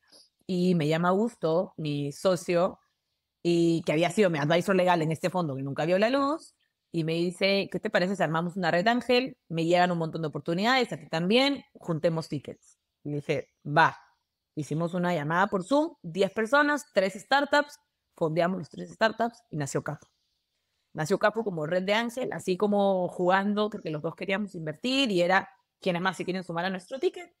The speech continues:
Hicimos diez inversiones con esa red de ángel, luego migramos a fondo porque queríamos más agilidad en la decisión, y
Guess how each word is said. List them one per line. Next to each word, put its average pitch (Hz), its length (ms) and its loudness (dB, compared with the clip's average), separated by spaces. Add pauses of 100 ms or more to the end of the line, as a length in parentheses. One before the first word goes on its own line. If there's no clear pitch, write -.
(460)
Hicimos 185 420 -2
diez 196 240 0
inversiones 180 460 -4
con 160 140 -10
esa 160 180 -6
red 156 140 -4
de 180 100 -6
ángel, 254 500 -4 (540)
luego 175 800 2
migramos 175 580 2
a 165 80 0
fondo 196 380 2
porque 165 240 -2
queríamos 156 340 0
más 160 200 -2
agilidad 156 420 -4
en 165 80 -6
la 160 60 -4
decisión, 262 640 -4 (800)
y 175 580 2